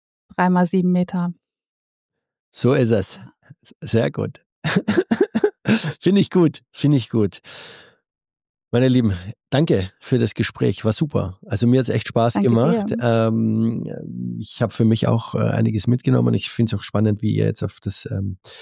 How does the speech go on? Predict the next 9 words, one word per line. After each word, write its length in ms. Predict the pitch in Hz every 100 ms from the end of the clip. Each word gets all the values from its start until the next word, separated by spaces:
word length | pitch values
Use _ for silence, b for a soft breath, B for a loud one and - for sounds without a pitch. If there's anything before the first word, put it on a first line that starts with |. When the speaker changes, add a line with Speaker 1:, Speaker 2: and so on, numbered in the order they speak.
| B B B -
Speaker 2:
äh, 240 | 92 98 98 107 101
jetzt, 340 | 104 98 -
wie 60 | 101
gesagt, 240 | 110 101
das 100 | 101
Thema 340 | 104 101 98 -
Souveränität 1300 | - - 123 107 113 107 113 117 117 - - - - -
über 160 | 107
Individuum 880 | 107 104 101 107 110 107 104 104 117